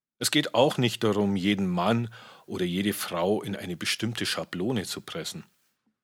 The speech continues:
Abweichungen vom Durchschnitt gibt es immer wieder.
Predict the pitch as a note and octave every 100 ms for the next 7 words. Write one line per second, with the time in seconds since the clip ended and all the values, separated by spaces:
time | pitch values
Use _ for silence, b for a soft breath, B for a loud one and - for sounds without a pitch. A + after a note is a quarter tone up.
0 | B B B - A2 A2+ C3 C3+ C3+ C#3
1 | C3+ G2 F2 F2+ G#2+ - A2+ A#2+ - _
2 | F#2+ - - - G2+ G2 G#3 D#2 -